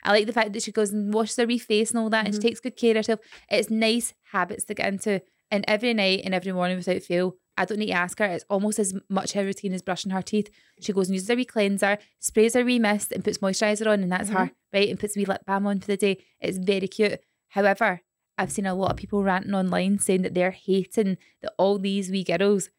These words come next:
Speaker 1: are fucking selling out their favourite skincare because they're like, "I'm going to buy stuff in Boots and I can't fucking get it." 'Cause the twelve-year-olds are walking in with a hundred quid notes and buying all the Drunk Elephant stuff.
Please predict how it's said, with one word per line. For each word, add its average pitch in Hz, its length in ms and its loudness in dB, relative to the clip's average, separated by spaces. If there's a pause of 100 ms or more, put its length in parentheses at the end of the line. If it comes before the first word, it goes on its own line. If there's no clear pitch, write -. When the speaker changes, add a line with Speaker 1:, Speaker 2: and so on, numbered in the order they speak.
(180)
Speaker 1:
are 180 140 -2 (100)
fucking 208 320 2
selling 190 340 2
out 185 200 0
their 190 160 2
favourite 185 440 0
skincare 196 480 0
because 185 540 0 (240)
they're 196 140 4
like, 202 180 0
"I'm 196 160 2
going 240 220 2
to 208 80 -2
buy 208 220 2
stuff 233 500 0 (100)
in 202 140 4
Boots 196 400 2
and 208 80 0
I 190 60 0
can't 220 240 0
fucking 202 240 -4
get 233 200 0
it." 220 240 2 (320)
'Cause 202 260 4
the 190 120 -6
twelve-year-olds 220 680 2
are 202 100 2
walking 196 200 0
in 202 120 0
with 202 80 0
a 196 40 2
hundred 196 240 4
quid 202 240 0
notes 220 260 2
and 208 140 0
buying 202 300 0
all 202 100 0
the 196 80 -4
Drunk 208 240 0
Elephant 349 420 0
stuff. 453 400 0